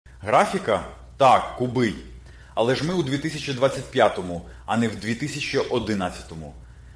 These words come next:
Візуальний стиль нудний, камера скаче, монтаж хаотичний, бої,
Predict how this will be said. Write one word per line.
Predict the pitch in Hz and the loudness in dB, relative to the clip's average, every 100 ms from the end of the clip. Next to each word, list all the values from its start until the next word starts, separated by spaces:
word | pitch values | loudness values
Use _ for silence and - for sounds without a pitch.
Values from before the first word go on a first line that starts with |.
| - | -16
Візуальний | 101 110 120 139 135 123 | -8 -2 4 6 6 0
стиль | - 143 139 | -2 -2 0
нудний, | 123 123 117 156 175 - - - | 0 0 0 -2 -2 -8 -16 -12
камера | - 127 127 113 104 | 4 6 6 4 0
скаче, | - 123 131 - 143 143 - - | 0 4 4 2 -6 -8 -16 -8
монтаж | 104 117 113 127 127 | 0 0 4 4 4
хаотичний, | - 117 107 101 117 104 - 92 82 - - - | 4 4 4 2 -2 -4 -8 -10 -10 -14 -20 -16
бої, | 92 110 110 120 156 - | -4 0 0 0 -4 -6